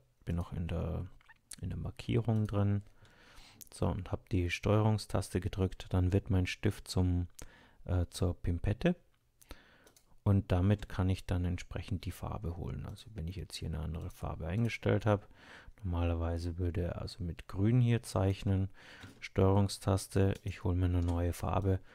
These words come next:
und dann kann ich mit der neuen Farbe entsprechend weiter zeichnen. Ja, aber ich habe jetzt hier noch, äh, weitere Einstellungen, einmal von der Größe her. Ich kann hier natürlich die Stiftgröße einstellen, ich kann aber auch das Seitenverhältnis ändern.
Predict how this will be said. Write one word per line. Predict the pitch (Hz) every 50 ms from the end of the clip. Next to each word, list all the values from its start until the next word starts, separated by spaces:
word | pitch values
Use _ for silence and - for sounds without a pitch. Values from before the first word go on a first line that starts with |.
| - - _ -
und | - 101 95 85
dann | 85 87 87 -
kann | - - 90 90
ich | 92 - -
mit | 98 92 -
der | - -
neuen | 90 95 - 80 85 90
Farbe | - - - 82 82 82 80 76
entsprechend | - 92 - - - 87 87 - - 95 - -
weiter | - - - - - 80
zeichnen. | - - - - - - - - - - 107 - - _ _ _ _ _ _ _ - - - - - - - - - - - -
Ja, | - 123 101
aber | 90 95 101
ich | 101 -
habe | - 117 - 123
jetzt | - -
hier | - 120
noch, | 117 110 - - - - -
äh, | 101 101 92 -
weitere | 92 92 110 123 - 139 131
Einstellungen, | - - - - 120 - - - 110 107 110 110 -
einmal | - - 95 95 98 95
von | - - 90
der | 82 80 80
Größe | - - - 85 90 123 127 - - 139
her. | 131 135 135 131 127
Ich | 123 127 -
kann | - - 90
hier | 87 87 87
natürlich | 87 90 87 - - - - 69 78 85 82 - - - - - - - - - - - -
die | - - - - -
Stiftgröße | - - - 139 127 - - - - 113 113 113 110 - - 110 -
einstellen, | - 92 95 92 95 - - - 95 92 90 90 90
ich | - -
kann | - - 92 87
aber | - 123 - -
auch | - - -
das | - - - - -
Seitenverhältnis | - - - - - - 110 - - 113 101 104 113 110 - - 120 107 -
ändern. | - - 104 110 120 139 175 214 196